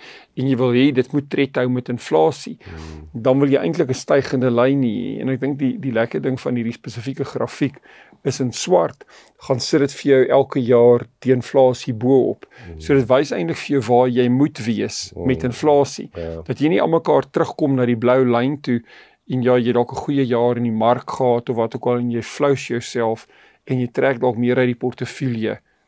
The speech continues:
Speaker 1: as wat die portefeulje moontlik kan dra nie.
Speaker 2: Ja, en ek, ek dink ook soos mense baie meer wêreldbeleggers raak, raak hierdie goed baie meer kompleks.
Speaker 1: Verseker.
Speaker 2: Ehm, het ek lees die week artikel wat sê dat in Turkye is die,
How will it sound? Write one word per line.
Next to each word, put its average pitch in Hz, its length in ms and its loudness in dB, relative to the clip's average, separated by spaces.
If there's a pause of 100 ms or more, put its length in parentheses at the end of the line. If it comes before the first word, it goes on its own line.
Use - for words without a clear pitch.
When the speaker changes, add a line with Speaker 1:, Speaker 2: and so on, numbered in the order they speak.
(140)
Speaker 1:
as - 140 -6
wat 135 80 0
die 123 80 -4
portefeulje 127 540 -4
moontlik 120 360 -6
kan 117 180 -8
dra 113 320 -4
nie. 127 220 -10
Speaker 2:
Ja, 147 300 0
en 139 100 2
ek, 127 160 0
ek 113 120 0
dink 117 200 2
ook 123 120 -4
soos 120 200 0
mense 101 380 0
baie 92 280 2
meer 104 480 0 (140)
wêreldbeleggers 95 920 -2
raak, 98 440 -2
raak 95 260 -4
hierdie 95 200 -6
goed 98 180 -10 (300)
baie 90 200 0
meer 98 280 -4
kompleks. - 640 -10
Speaker 1:
Verseker. 82 520 -8
Speaker 2:
Ehm, 90 120 -16
het 87 120 -10
ek 82 120 -8
lees 90 220 -2
die 95 120 -4
week 95 200 0
artikel 92 560 -2
wat 87 220 -6
sê 87 260 -6
dat 82 160 -4 (100)
in 87 120 -10
Turkye 95 480 -2
is 85 100 -6
die, 90 160 -10